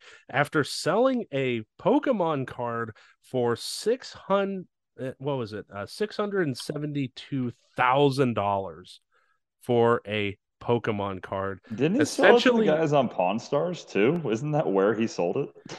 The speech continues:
Speaker 1: Yeah, I think so. Um, but it effectively doubled his salary he <laughs> made with the fucking Raiders. So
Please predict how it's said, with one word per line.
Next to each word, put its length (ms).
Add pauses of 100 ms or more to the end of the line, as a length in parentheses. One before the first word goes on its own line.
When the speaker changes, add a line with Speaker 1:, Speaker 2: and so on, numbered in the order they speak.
(120)
Speaker 1:
Yeah, 260
I 120
think 240
so. 600
Um, 240
but 240
it 100
effectively 600
doubled 560
his 280
salary 520
he 120
<laughs> 180
made 160 (180)
with 280
the 80 (180)
fucking 360
Raiders. 640 (380)
So 720